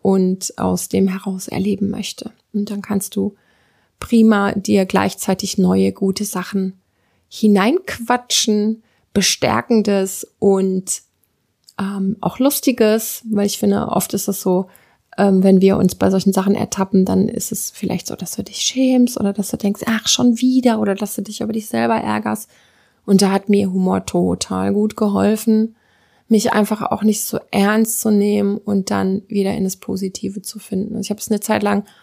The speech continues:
echt gemacht, wie so ein, wie, weißt du, wie Hundeerziehung. Sobald ich mich dabei erwischt habe, zack, sofort Stopp und dann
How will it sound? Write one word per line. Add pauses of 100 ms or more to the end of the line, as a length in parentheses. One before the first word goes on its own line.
(440)
echt (320)
gemacht,
wie
so
ein, (120)
wie,
weißt
du,
wie
Hundeerziehung.
Sobald
ich
mich
dabei
erwischt
habe,
zack,
sofort
Stopp
und
dann